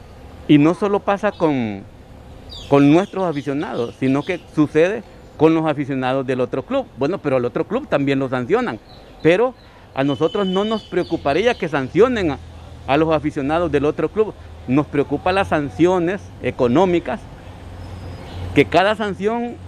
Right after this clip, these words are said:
es igual a veinte mil lempiras. Entonces, eh, este, allí nosotros tenemos que decirle a nuestra afición, eh, que por favor evite eso, porque esto no solo es, eh, para la ciudad de La Ceiba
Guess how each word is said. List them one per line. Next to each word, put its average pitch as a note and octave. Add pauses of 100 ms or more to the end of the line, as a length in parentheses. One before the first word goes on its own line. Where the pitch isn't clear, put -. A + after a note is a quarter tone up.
(440)
es E3+
igual F#3
a F#3
veinte E3
mil D3+
lempiras. E3+ (720)
Entonces, F#3
eh, G3
este, C#3 (380)
allí D3+
nosotros C#3 (460)
tenemos C#3+
que C3 (560)
decirle D#3+
a D#3+
nuestra D3+
afición, D#3 (440)
eh, G2
que G#2
por C3
favor D3+
evite B2+
eso, C3
porque B2+ (260)
esto -
no G#3
solo F#3+
es, F#3
eh, D3+ (640)
para D3+
la D3
ciudad D3+
de E3+
La F3
Ceiba F3